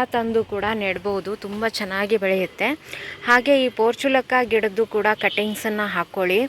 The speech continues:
ಆ, ಚೆನ್ನಾಗಿ ಗ್ರೋ ಆಗುತ್ತೆ ಈ ಟೈಮಲ್ಲಿ.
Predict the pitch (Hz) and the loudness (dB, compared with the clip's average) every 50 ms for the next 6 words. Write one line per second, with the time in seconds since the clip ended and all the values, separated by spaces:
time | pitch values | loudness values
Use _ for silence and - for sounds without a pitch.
0 | - - - - - - - - - - 208 208 202 202 196 185 - - 226 226 | -4 -8 -14 -14 -14 -14 -16 -12 -4 -2 0 2 2 0 -2 -4 0 2 2 4
1 | 233 247 254 220 202 214 226 226 226 220 214 202 185 202 - - - 208 196 196 | 4 4 2 4 6 6 8 8 8 8 6 4 2 -2 -6 -4 -4 -2 -2 -2
2 | 190 185 180 - 202 190 190 185 180 180 - 185 185 196 196 196 190 185 175 170 | -2 -4 -2 0 0 2 2 0 -2 0 0 0 0 0 -2 -2 -4 -2 -2 0
3 | 190 240 | 0 0